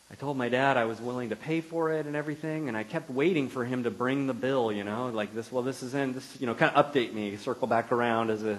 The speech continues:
loving but firm dad, and, you know, so, "Well, this is the, kind of the consequence of doing this, is here's the, how much it's gonna be," and, you know, and I had a job, I could have, you know, and he never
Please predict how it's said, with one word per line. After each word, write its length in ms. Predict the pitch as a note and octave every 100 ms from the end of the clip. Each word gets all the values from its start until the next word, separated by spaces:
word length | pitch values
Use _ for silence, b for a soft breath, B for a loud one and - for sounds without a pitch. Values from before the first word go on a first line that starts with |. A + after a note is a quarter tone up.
| G#2+
loving 420 | A2 A2+ A#2+ A#2
but 160 | G#2+ -
firm 260 | A#2 A#2 G#2+
dad, 420 | G2+ A2 A2+ A2+
and, 220 | G#2 G#2 - B B B B B B
you 100 | A#2+
know, 80 | A#2+
so, 180 | A#2+ D#3+
"Well, 120 | D3+
this 240 | D#3+ D#3+
is 160 | F#3 E3+
the, 260 | F3 E3+ F3
kind 140 | E3
of 80 | D3+
the 80 | D#3+
consequence 680 | E3+ D#3 D3+ D3 D3 C#3+
of 140 | C3 A#2+
doing 260 | D#3+ C#3
this, 280 | B2 B2+ -
is 120 | G#2+
here's 240 | A2 A#2 A#2+
the, 280 | C#3 B2 A#2+
how 120 | A#2+
much 220 | B2+ B2 B2
it's 100 | -
gonna 220 | C3+ B2
be," 340 | A2 A#2 B2+
and, 160 | A#2+ G#2
you 80 | G#2+
know, 280 | G#2+ A#2 A2
and 140 | G2 A2
I 60 |
had 140 | A#2+ D#3
a 60 |
job, 360 | A2 G#2 A#2+ B2+
I 60 |
could 220 | B2 - C3
have, 120 | A2 A#2
you 80 | G#2+
know, 220 | G#2+ A2 - B B B B B _
and 100 | C#3+
he 60 | B2+
never 260 | G2 G#2